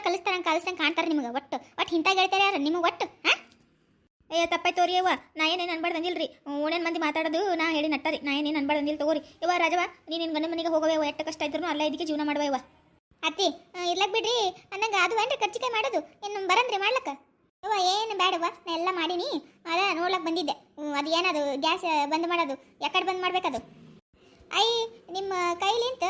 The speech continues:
Speaker 1: ಈ ಕಡೆ ತಿರುಗಿಸ್ಕೊರಿ, ಬಲಕ್ಕೆ ತಿರುಗಿಸ್ಕೊರಿ, ತಾನ ಬಂದ್ ಆಕೈತಿ. ಹ್ಮ್, ಆತ್ ಆತ್ ತಗೋ.
Speaker 2: ಯವ್ವ ರಾಜಿ, ಗಿರಿಜಿ, ನಾ ಅಪ್ಪಿ ತಪ್ಪಿನೂ ನಿಮ್ ಮನೆಗ್ ಬರಲ್ವ ಇನ್ ಮುಂದ. ಅಲ್ಲ, ಏನ್ಲೇ ನಿಮ್ ಅತ್ತಿ ಹಿಂದ್ ನೋಡಲ್ಲ ಮುಂದ್ ನೋಡಲ್ಲ,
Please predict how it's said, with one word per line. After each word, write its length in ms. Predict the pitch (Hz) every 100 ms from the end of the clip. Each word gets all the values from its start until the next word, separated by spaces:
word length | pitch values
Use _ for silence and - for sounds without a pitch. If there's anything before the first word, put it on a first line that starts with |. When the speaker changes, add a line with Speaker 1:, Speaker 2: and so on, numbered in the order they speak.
| 427 440 - 370
Speaker 1:
ಈ 40 | 427
ಕಡೆ 120 | 381
ತಿರುಗಿಸ್ಕೊರಿ, 420 | - 392 - 330 254 -
ಬಲಕ್ಕೆ 220 | 320 415 -
ತಿರುಗಿಸ್ಕೊರಿ, 420 | 392 381 392 466 622 392
ತಾನ 140 | 359 370
ಬಂದ್ 140 | 359 381
ಆಕೈತಿ. 260 | 370 359 269 - _ _ _ _ _
ಹ್ಮ್, 260 | 320 339 330 330
ಆತ್ 140 | 349 359
ಆತ್ 120 | 349 359
ತಗೋ. 180 | 359 320 - _ _ _ _ _ _ _
Speaker 2:
ಯವ್ವ 140 | 359 359 349 330
ರಾಜಿ, 240 | 320 311 320 302 285
ಗಿರಿಜಿ, 240 | 320 311 302
ನಾ 60 | 302
ಅಪ್ಪಿ 120 | 277 415
ತಪ್ಪಿನೂ 220 | - 381
ನಿಮ್ 80 | 359
ಮನೆಗ್ 120 | 311 311
ಬರಲ್ವ 200 | 302 285
ಇನ್ 80 | 285
ಮುಂದ. 140 | 294 262 269 - 349
ಅಲ್ಲ, 100 | 349 370 453 466 466 - 440
ಏನ್ಲೇ 200 | 440 494
ನಿಮ್ 120 | 523 453
ಅತ್ತಿ 200 | - 403 - -
ಹಿಂದ್ 140 | 466 494
ನೋಡಲ್ಲ 200 | 494 480
ಮುಂದ್ 140 | 466 508
ನೋಡಲ್ಲ, 200 | 494 466